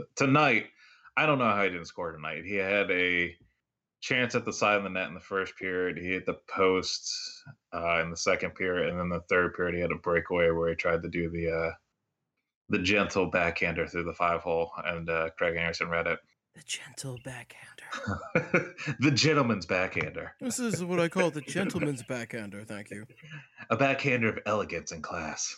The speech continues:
Speaker 1: The gentleman's backhander.
Speaker 2: Which is what Travis Konechny is, of course, known for.
Speaker 1: <laughs> Yeah, that's so good. <laughs>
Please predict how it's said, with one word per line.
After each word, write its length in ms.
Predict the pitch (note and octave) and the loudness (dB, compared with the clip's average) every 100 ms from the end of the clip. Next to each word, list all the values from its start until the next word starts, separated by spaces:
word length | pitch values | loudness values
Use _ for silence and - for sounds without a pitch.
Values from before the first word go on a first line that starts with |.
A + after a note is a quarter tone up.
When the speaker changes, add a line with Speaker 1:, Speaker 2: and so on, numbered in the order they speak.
| _ - | _ -4
Speaker 1:
The 100 | A2+ | -2
gentleman's 500 | A2 F2+ - F2 D#2+ | 0 -2 -4 -8 -8
backhander. 400 | E2 D#2 - D#2+ | -6 -6 -6 -8
Speaker 2:
Which 100 | - | -8
is 220 | - - A2+ | -8 -10 -8
what 200 | C#3 - | -10 -2
Travis 360 | - C3+ F#3 - | 0 0 0 -8
Konechny 440 | C3+ A#2 A2+ G#2 | -6 -8 -8 -4
is, 120 | B2+ | -4
of 80 | - | -4
course, 260 | - A3 - | 2 4 8
known 220 | F#3 G#3 | 8 10
for. 320 | G#3 D#3 - | 6 4 4
Speaker 1:
<laughs> 0 | |
Yeah, 200 | G2+ G#2 | 4 0
that's 140 | A#2 C3+ | 0 -4
so 80 | - | -6
good. 1500 | - D#3+ - - - C4 - B3+ - D#3 - - - - | -2 -2 0 -2 0 -6 -2 -2 0 -6 -4 -6 -6 -4
<laughs> 0 | - | -8